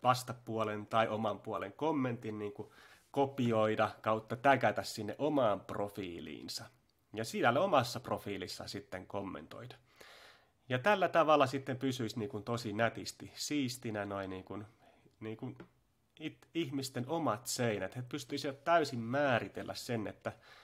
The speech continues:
millainen on se heidän oma seinänsä kautta profiilinsa ulkoasultaan.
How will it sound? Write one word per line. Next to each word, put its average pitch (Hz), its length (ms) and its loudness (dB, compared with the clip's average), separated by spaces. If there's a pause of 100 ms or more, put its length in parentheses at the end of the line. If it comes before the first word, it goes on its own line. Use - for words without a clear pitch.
(200)
millainen 110 640 0
on 104 140 -6
se 104 220 -8
heidän 104 320 -2
oma 107 320 0 (180)
seinänsä 104 720 -4
kautta 98 400 -8 (140)
profiilinsa 98 760 -8 (300)
ulkoasultaan. 101 1080 -4